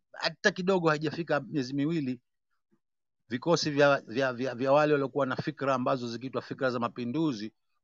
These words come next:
washapelekwa Urusi kwenye training. Alokuja miaka saba baada ya training, akampiga risasi, akamuua point blank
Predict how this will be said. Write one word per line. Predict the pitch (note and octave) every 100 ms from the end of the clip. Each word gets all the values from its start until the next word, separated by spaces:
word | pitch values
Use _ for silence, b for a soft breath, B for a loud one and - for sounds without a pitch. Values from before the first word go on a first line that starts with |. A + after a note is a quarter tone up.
| -
washapelekwa | G#2+ - - C3+ B2+ B2
Urusi | G#2 G#2 A2 G2+ -
kwenye | F#2 F2
training. | - - G2+ D2+ C2+ _ _ _ _ _ _ _ _ _ -
Alokuja | G2 A#2+ - F3+ F3+ E3
miaka | D3 B2
saba | B2 D#3 E3 D3+
baada | C#3+ C3
ya |
training, | A#2+ - F3 F3+ F3+ - _ _ _ _ -
akampiga | G#2 A#2 A#2+ - D#3+ D3+
risasi, | B2+ A#2+ D3+ C#3 C3+ - A#2 G2+ E2+ _ _ -
akamuua | G#2+ A2+ A2 A#2 C#3+ C#3 A#2 G#2+ _ _ _ _ _ _ _ _
point | - C#3 C#3+ A2
blank | B2+ D3 C3+